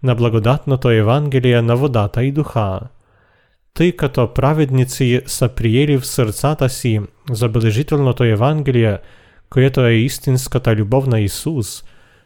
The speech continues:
то те наистина проповядват Евангелието за истинската Божия любов и имат истинска любов към другите души. Второ, радост. Това е неописуемо величествено щастие,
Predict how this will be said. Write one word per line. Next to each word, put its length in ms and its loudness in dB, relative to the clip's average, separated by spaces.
то 100 0
те 200 0
наистина 680 0
проповядват 760 0
Евангелието 800 0
за 160 0
истинската 720 -2
Божия 420 2
любов 520 -2
и 240 2
имат 300 0
истинска 680 0
любов 540 0
към 220 -2
другите 580 0
души. 520 -8
Второ, 720 0
радост. 720 -2
Това 500 2
е 120 2
неописуемо 1200 2
величествено 1080 0
щастие, 880 -4